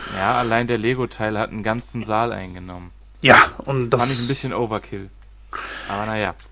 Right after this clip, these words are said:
Speaker 2: Ja, ich sag mal, man hätte vielleicht, äh, den Raum teilen können, aber dann wär's vielleicht auch ein bisschen zu sehr aneinander gestanden. Mm,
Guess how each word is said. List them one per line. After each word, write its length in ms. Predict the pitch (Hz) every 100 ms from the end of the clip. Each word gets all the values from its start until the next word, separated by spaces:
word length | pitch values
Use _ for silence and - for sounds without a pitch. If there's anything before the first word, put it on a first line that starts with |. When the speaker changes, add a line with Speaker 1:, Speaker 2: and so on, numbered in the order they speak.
| 127 151
Speaker 2:
Ja, 560 | 156 156 170 202 202
ich 240 | 190 165 170
sag 160 | 190
mal, 160 | 180 180
man 220 | 170 170
hätte 300 | 160 175 190
vielleicht, 640 | 185 160 151 170 - -
äh, 340 | 151 156 151 151
den 280 | 139 135 143
Raum 360 | 135 139 151 143
teilen 560 | - 139 160 180 180
können, 460 | - 160 160 165 160
aber 140 | 135
dann 260 | 127 131 135
wär's 200 | 139 143
vielleicht 300 | - 139 143
auch 60 | 131
ein 120 | 139
bisschen 240 | 139 139
zu 140 | 127 131
sehr 300 | 117 127 135
aneinander 500 | 131 127 123 160 160
gestanden. 460 | 151 - 135 143 - - - - - - -
Mm, 560 | 139 147 147 147 143